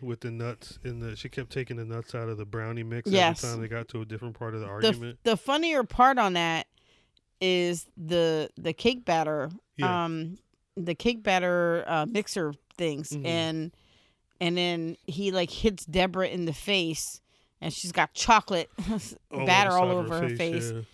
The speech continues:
Speaker 2: And, um, and then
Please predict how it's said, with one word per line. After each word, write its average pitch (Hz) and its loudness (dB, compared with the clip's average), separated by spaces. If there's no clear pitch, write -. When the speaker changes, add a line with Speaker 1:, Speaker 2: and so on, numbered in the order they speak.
Speaker 2:
And, 180 2
um, 175 0
and 180 0
then 180 -2